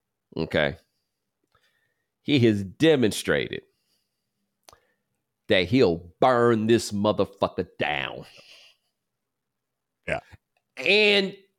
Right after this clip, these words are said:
Speaker 1: that's not the worst thing in the world to say about somebody if you plan to act right. But if you know you might not act right, the arsonist here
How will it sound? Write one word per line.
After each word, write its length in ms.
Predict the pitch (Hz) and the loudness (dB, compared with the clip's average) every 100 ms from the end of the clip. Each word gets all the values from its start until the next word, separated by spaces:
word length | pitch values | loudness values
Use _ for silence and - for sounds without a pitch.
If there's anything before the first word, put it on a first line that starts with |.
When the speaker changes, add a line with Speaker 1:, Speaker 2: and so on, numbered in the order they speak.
| _ _ _ - | _ _ _ -4
Speaker 1:
that's 320 | 165 262 202 | 0 0 0
not 380 | 226 233 233 170 | 2 4 2 2
the 100 | 196 | 2
worst 500 | 175 185 208 208 - | 4 4 4 2 0
thing 280 | 196 190 190 | 2 4 4
in 100 | 190 | 4
the 80 | 190 | 4
world 340 | 190 196 196 | 6 6 4
to 60 | 208 | 2
say 240 | - 247 | 2 4
about 320 | 214 151 131 | 4 4 2
somebody 600 | - 123 110 113 110 110 - - | 2 2 4 4 4 2 -2 -2
if 180 | 151 131 | 0 4
you 120 | 170 | 2
plan 340 | 131 147 147 | 4 4 4
to 140 | 135 - | 2 0
act 220 | 90 - | -4 -4
right. 160 | - - _ _ _ _ - - | -4 -4 _ _ _ _ -20 -2
But 120 | 165 | 2
if 160 | 160 135 | 4 4
you 180 | 208 247 | 6 6
know 540 | 180 190 226 277 320 - _ - | 6 4 4 4 0 -6 _ -4
you 200 | 135 196 | 2 4
might 300 | 165 196 220 | 4 2 2
not 220 | 214 208 | 2 4
act 220 | 240 - | 2 4
right, 340 | 196 185 190 - - _ _ _ - - - | 4 4 2 -2 -14 _ _ _ -20 -20 -2
the 120 | 165 | 2
arsonist 640 | 190 302 - 233 190 - | 4 4 4 2 2 4
here 460 | 190 175 208 - | 4 6 6 2